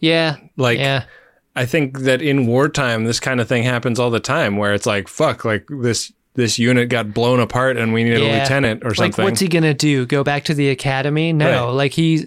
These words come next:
Speaker 1: he's useful out here. So I get it.
Speaker 2: Yeah.
Speaker 1: Mixed feelings, I would say, though.
Speaker 2: You wondered about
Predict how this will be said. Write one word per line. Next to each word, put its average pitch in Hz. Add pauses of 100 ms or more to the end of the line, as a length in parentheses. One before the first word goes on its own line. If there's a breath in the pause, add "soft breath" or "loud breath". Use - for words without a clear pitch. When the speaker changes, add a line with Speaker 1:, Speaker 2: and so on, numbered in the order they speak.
Speaker 1:
he's 151
useful 151
out 127
here. 123 (400 loud breath)
So -
I 220
get 139
it. 120
Speaker 2:
Yeah. 98 (200)
Speaker 1:
Mixed 196
feelings, 135
I 131
would 120
say, 120
though. 120 (220)
Speaker 2:
You 135
wondered 147
about 113